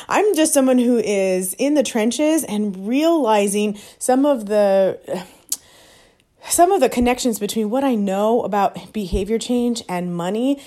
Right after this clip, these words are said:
and I'm putting those things into practice. And as I do that, I realize so many other people could benefit from that as well. So if you are, again, here for the first time,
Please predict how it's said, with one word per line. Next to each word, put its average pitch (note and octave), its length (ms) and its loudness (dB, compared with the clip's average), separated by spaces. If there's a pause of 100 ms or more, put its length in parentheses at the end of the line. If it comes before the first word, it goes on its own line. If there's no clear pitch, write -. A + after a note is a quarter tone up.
(120)
and G3+ 120 0
I'm F#3 120 -2
putting E4+ 340 -4
those C#4 220 0
things A#3 280 -2
into G3 180 -4
practice. G3+ 580 0
And G3+ 220 -6
as D4+ 260 2
I D#4 100 4
do A#3 340 2
that, F3 380 0 (180)
I G3 100 0
realize G#3 600 0
so A3+ 240 -2
many C4+ 240 2
other A3 140 -2
people F#3+ 260 -6
could F3+ 160 -8
benefit E3+ 360 -6
from F3 120 -10
that D#3 160 -4
as C#3+ 140 -10
well. C#3+ 180 -4
So E3+ 240 0 (300)
if G#3+ 160 2
you C#4+ 180 2
are, C4+ 140 4
again, G#3 320 -2
here A#3 340 -2
for A#3 160 -4
the G#3 120 -2
first G#3+ 260 -2
time, G#3+ 280 -4